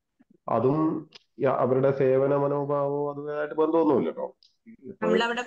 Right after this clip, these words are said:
Speaker 1: നല്ല
Speaker 2: പ്രസൻസ്
Speaker 1: ആൾക്കാര്
Speaker 2: എന്നുള്ളത് ഒരു presence കുറയുന്ന ഒരു അവസ്ഥ വരുമല്ലോ നമ്മുടെ നാട്ടിലെ. യുവാക്കളുടെ presence കുറയുന്ന ഒരു അവസ്ഥ വരുമ്പോൾ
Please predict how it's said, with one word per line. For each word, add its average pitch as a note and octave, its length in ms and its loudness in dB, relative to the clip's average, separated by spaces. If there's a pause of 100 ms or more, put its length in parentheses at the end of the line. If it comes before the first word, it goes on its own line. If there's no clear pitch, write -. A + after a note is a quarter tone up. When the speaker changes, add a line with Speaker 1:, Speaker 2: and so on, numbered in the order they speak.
(160)
Speaker 1:
നല്ല G2+ 240 6
Speaker 2:
പ്രസൻസ് G#2 200 6
Speaker 1:
ആൾക്കാര് A2 280 4 (120)
Speaker 2:
എന്നുള്ളത് C#4 800 -6 (280)
ഒരു B3+ 360 -8 (380)
presence C4 500 -4
കുറയുന്ന D4 400 2
ഒരു C#4+ 80 0
അവസ്ഥ C#4+ 340 -4
വരുമല്ലോ A3 400 0
നമ്മുടെ G#3 280 -4
നാട്ടിലെ. A3 560 0 (460)
യുവാക്കളുടെ A#3 880 -2
presence B3 760 -2
കുറയുന്ന C4 380 -2
ഒരു C4 80 -2
അവസ്ഥ B3+ 460 -4
വരുമ്പോൾ B3 480 -2